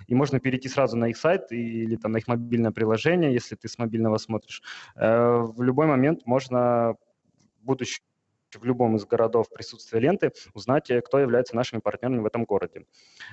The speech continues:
Опять же, эта, м, э, страничка, она адаптирована под разные города, потому что у нас есть много, в том числе региональных партнеров,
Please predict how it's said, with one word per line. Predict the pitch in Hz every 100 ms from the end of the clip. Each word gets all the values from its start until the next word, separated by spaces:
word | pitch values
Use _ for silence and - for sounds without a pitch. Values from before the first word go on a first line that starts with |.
| -
Опять | - 135
же, | 117
эта, | 113 120 - 120 117 -
м, | 117 110 107 110 110
э, | 107 104 101 101 92 90 92 98 98 107
страничка, | - 127 127 135 - 113
она | 120
адаптирована | 123 123 - 135 117 107 101
под | 113
разные | 113 120 113
города, | 110 117 120 170
потому | 214 - 120
что | 123 -
у | 120
нас | 120 -
есть | 110 - -
много, | 113 127 117 107 104 107
в | 107
том | 135 131
числе | - 123
региональных | 120 147 143 107 104
партнеров, | - 107 - 110 131